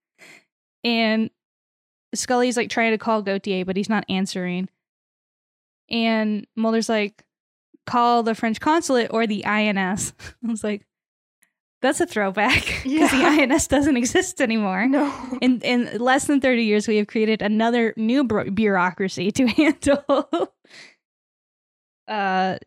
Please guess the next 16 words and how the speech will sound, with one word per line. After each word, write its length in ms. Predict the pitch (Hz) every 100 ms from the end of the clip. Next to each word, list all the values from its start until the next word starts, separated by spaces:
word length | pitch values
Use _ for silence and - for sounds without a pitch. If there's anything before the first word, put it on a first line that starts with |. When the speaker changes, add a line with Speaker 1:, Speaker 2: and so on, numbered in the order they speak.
| -
Speaker 1:
immigration 600 | 220 226 202 190 190 202
and 140 | 190 196
stuff. 380 | - 196 208 - _ _ _ _ _ _ _ _ _ _
I'm 140 | 208 220
sure 160 | 285
you've 200 | 269 254
heard 220 | 226 208
of 100 | 190
it. 240 | 196 262 - - _ _ _ _ _ _
So 220 | - 254
they 180 | 240 285
go 160 | 494
on 80 | 370
the 100 | 285
boat, 340 | 190 180 180 - - - - - _ -
and 500 | 233 233 226 226 226